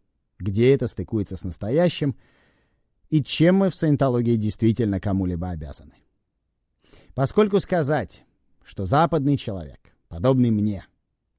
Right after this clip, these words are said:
мог бы, ни на что не опираясь, в одиночку создать всё, что вам необходимо для того, чтобы достичь того, к чему стремились те люди, это было бы совершенно невозможным, невероятным,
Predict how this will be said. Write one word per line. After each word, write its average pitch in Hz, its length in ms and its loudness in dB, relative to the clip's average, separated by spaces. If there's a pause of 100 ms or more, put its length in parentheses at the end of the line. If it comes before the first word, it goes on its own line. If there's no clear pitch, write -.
(140)
мог 123 280 4
бы, 87 140 -4
ни 101 160 0
на 123 160 0
что - 340 -4
не 139 200 0
опираясь, 104 720 -6
в 90 200 0
одиночку 127 840 2 (480)
создать 120 540 2
всё, 180 340 2
что - 240 -4
вам 101 240 -4
необходимо 104 720 -2 (260)
для 117 180 2
того, 120 220 2
чтобы 107 240 -2
достичь 117 560 0
того, 104 420 -2 (200)
к - 80 -20
чему 131 240 4
стремились 139 600 4
те 113 200 -2
люди, 80 360 -8 (920)
это 110 140 -4
было 104 180 -4
бы 95 100 -6
совершенно 101 720 -4
невозможным, 117 1080 -4 (280)
невероятным, 120 1040 0